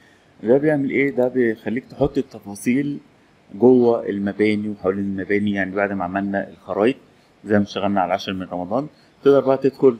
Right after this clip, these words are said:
تعمل، آه، مثلًا تقول له إن في هنا مكان عشان تركن العجلة بتاعتك، آه، المكان ده ايه المواصفات بتاعته، بيفتح الساعة كام، ايه الأيام الأجازات بتاعته، وهكذا. يعني تبدأ تحط كل التفاصيل بتاعت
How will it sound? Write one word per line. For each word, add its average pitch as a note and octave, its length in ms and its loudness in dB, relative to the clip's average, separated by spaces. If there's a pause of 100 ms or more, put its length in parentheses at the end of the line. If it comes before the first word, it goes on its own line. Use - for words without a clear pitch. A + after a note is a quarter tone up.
تعمل، A2+ 360 4 (680)
آه، G2 260 0
مثلًا G2+ 400 -4
تقول G#2 260 2
له G#2 60 0
إن G2+ 100 -2
في G#2 200 0
هنا G#2 100 4
مكان G2+ 400 2
عشان G2 280 -8
تركن G2+ 260 -8
العجلة F#2+ 260 0
بتاعتك، - 400 -4 (500)
آه، G2 600 2
المكان G2+ 380 -2
ده G#2 300 4
ايه G#2+ 140 0
المواصفات G2 400 -4
بتاعته، G2 380 -8
بيفتح G2 280 -10
الساعة F#2 240 0
كام، G#2 380 2
ايه G2 100 -4
الأيام G2+ 340 0
الأجازات G2+ 340 -2
بتاعته، G#2 500 2 (1000)
وهكذا. A#2 460 4
يعني G2 300 -2
تبدأ A2+ 260 0
تحط - 380 -8
كل A#2+ 460 -2
التفاصيل A2+ 720 -6 (340)
بتاعت G2 240 2